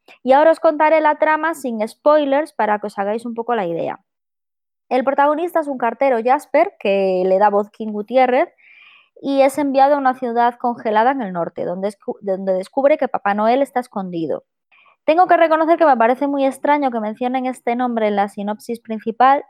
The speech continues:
ya que en la película, si no me equivoco, no se menciona en ningún momento lo que es la palabra Papá Noel por sí misma, ¿no? Así que, bueno, yo creo que también se ha hecho un poco de esto de ponerlo en la sinopsis para,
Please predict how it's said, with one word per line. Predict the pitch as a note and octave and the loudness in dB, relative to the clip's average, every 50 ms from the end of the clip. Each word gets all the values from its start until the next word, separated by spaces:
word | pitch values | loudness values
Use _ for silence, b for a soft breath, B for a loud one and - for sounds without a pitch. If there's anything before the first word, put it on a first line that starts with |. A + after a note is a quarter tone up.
| _ | _
ya | - G#3 A3 G#3+ G#3 | -10 -4 -2 -2 -2
que | G3+ - G#3 G3+ | -2 -2 -4 -2
en | G3+ G3+ | 0 0
la | G3+ G3+ | 0 0
película, | - G3 G3+ A3 A#3 A#3 - C4 C#4 C#4 C#4+ | 0 -2 -4 -4 -6 -4 -2 0 0 0 0
si | - - - A3 | -2 -6 -6 -4
no | G3+ A3 A#3+ | -2 0 0
me | B3+ C4+ | 0 0
equivoco, | C4+ B3 B3+ B3+ B3 B3 B3+ C4 C4 C#4 C#4 | -2 -2 -2 0 2 4 2 4 4 2 0
no | C#4 C4 B3+ | 0 -2 -8
se | B3 - C4 | -8 -8 -6
menciona | A#3+ A3+ A3+ A3+ - A#3 A#3 B3+ | -6 -6 -6 -6 -4 -2 -2 -2
en | B3+ | -2
ningún | A#3+ A3 G#3+ G#3 A3+ A3+ | -2 -4 -4 -4 -4 -2
momento | A3 G#3 G3+ G#3 A3+ A#3+ - C#4 C4 - B B B B B _ _ _ | -2 -2 -2 -4 -4 0 0 0 0 0 B B B B B _ _ _
lo | - A#3 A3+ A3+ | 0 2 2 2
que | A3+ A3+ | 2 2
es | A#3 | 2
la | C4+ B3+ B3+ - | 4 2 2 2
palabra | G#3+ G#3 G#3 G#3 A3 A#3+ B3 A#3+ A3+ A3 G#3+ G#3 G3+ G3+ G3 G3 G3 G3 _ | 2 2 4 4 4 4 4 4 4 4 4 4 6 6 4 4 2 0 _
Papá | - G3 G3 - A3+ A3+ | -2 -2 0 2 0 0
Noel | A3+ G#3 G3+ G#3+ A#3+ B3+ A#3+ A3+ A3 A3 G#3 G#3 G3+ G3 F#3+ G3 - | 2 2 2 2 2 2 2 2 0 -2 -2 -4 -4 -6 -8 -8 -4
por | - A3 G#3+ | -4 -6 -6
sí | - - A3 G#3 | -4 -8 -8 -8
misma, | F#3+ E3+ F3 - - - B1 D2 | -8 -10 -14 -16 -14 -14 -12 -10
¿no? | - A3+ B3+ _ _ _ _ _ _ _ _ - | -8 -10 -10 _ _ _ _ _ _ _ _ -4
Así | A3+ A3+ A#3 B3 A#3 | -4 -4 -4 -4 0
que, | - B3 | 2 2
bueno, | A#3+ A3 G3+ F#3+ - - - | 2 2 2 -2 -4 -8 -8
yo | - G#3+ G#3+ | -4 -4 -2
creo | G#3 A3+ A3+ A3+ A3 | 0 2 2 2 2
que | A3+ A3+ A3+ A3+ A3 A3+ A3 | 2 2 4 4 2 2 2
también | A#3+ A#3 A3+ A3+ A#3 | 0 -2 -2 -2 -6
se | A3+ - | -4 -2
ha | A3 | -4
hecho | A3 A3 - A#3+ | -4 -4 -4 -8
un | A3 G#3+ | -8 -4
poco | - A3+ A3+ A3+ A3+ A3 A3 A3+ A3+ | -2 -2 -2 0 0 0 2 2 2
de | A3 A3 | 0 -2
esto | A3 - - | -4 -4 -2
de | A3 G#3+ G#3 | -2 -2 -2
ponerlo | - G#3+ G#3 G#3+ G#3 G#3+ G#3 | -4 -4 -4 -2 -2 -2 -2
en | G#3 | -2
la | G#3 G#3+ | -2 -4
sinopsis | G#3+ - A3 G#3+ G#3+ A3 A3+ A3 - - A#3 A#3 | -6 -6 -8 -6 -4 -4 -4 -6 -6 -10 -10 -6
para, | - - G#3+ G3 F#3+ F3+ F3+ F3 E3+ - | -2 0 0 2 2 2 2 2 0 0